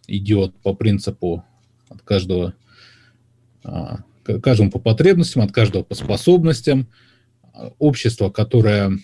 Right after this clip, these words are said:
м, лишено внутренних конфликтов, связанных с, э, экономикой, вот, с недостатком ресурсов, то есть есть изобилие ресурсов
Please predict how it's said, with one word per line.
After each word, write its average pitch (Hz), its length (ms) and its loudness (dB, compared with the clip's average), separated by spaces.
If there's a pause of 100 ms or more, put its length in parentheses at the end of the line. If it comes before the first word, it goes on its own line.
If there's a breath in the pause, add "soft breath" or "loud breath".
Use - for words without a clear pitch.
(120)
м, 95 680 -4
лишено 120 560 4
внутренних 104 460 0
конфликтов, 117 580 0
связанных 104 560 0
с, - 260 -10
э, 92 480 -4
экономикой, 107 640 2
вот, 90 240 -8
с 95 440 -4
недостатком 107 560 0
ресурсов, 160 480 2
то 101 60 -2
есть - 160 -6
есть 104 320 -4
изобилие 104 420 0
ресурсов 131 420 0